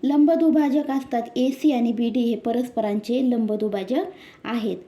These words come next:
म्हणजे इथं किती मापाचा कोन करतात ते? नव्वद मापाचा. लंब असणे म्हणजे नव्वद मापाचा कोन करणे. तिसरा गुणधार-, गुणधर्म आहे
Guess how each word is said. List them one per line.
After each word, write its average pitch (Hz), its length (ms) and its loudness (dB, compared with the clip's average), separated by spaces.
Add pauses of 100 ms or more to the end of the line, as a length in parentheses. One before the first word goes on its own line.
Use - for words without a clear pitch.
(140)
म्हणजे 220 180 -4
इथं 247 200 -2
किती 254 260 -4
मापाचा 247 400 -2
कोन 247 220 -2
करतात 233 320 -4
ते? 311 380 -4 (200)
नव्वद 277 400 2
मापाचा. 180 480 -8 (1500)
लंब 247 300 2
असणे 226 460 -2
म्हणजे 214 320 -2 (360)
नव्वद 311 320 2
मापाचा 208 360 -4
कोन 190 260 -4
करणे. 185 320 -6 (2000)
तिसरा 277 300 -2
गुणधार-, 240 680 -2
गुणधर्म 240 460 2
आहे 214 380 -6